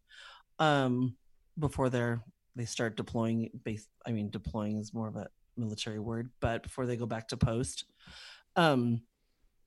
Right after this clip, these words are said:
and we were talking the other day on one of my walks,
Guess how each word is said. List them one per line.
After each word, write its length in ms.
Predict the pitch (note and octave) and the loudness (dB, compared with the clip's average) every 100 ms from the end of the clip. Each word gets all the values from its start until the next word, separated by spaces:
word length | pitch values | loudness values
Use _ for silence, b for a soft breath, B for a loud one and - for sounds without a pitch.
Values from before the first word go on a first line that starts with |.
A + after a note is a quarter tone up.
| _ _ _ - | _ _ _ -2
and 120 | D3+ | 2
we 100 | D3+ | 2
were 120 | C#3 C#3 | 2 2
talking 640 | E3+ F#3 F#3 E3+ D3 C#3 B B B B | 2 0 0 0 2 0 B B B B
the 100 | F#3 | 6
other 140 | E3+ F3+ | 6 6
day 440 | F3 D#3+ D#3+ - - - | 6 6 4 2 -4 2
on 180 | D3 | 4
one 120 | D3 D3 | 4 4
of 60 | |
my 80 | D3 | 2
walks, 500 | D#3 A#3+ C4+ - - | 4 4 4 0 -10